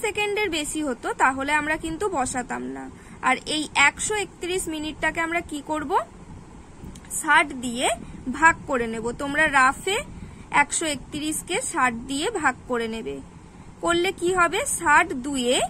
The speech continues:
একশো কুড়ি, বিয়োগ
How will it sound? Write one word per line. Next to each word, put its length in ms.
একশো 500
কুড়ি, 260
বিয়োগ 320